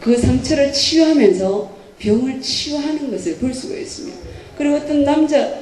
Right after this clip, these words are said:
남자분들은 또 기도받기 싫어하시더라고요. 그리고 부인한테 끌려와가지고 허리 아프다고, 허리 디스크, 뭐 무릎 아프다고 하는데 손을 얹는데 나았어요.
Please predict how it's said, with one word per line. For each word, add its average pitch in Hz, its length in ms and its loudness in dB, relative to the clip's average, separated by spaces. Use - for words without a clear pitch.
남자분들은 254 760 0
또 214 120 -6
기도받기 226 680 -8
싫어하시더라고요. 196 1000 -2
그리고 226 180 -2
부인한테 269 500 0
끌려와가지고 220 1040 0
허리 330 180 4
아프다고, 202 460 0
허리 226 280 -4
디스크, 196 760 -4
뭐 214 160 0
무릎 233 300 2
아프다고 262 420 0
하는데 185 460 2
손을 359 320 6
얹는데 220 320 2
나았어요. 233 520 2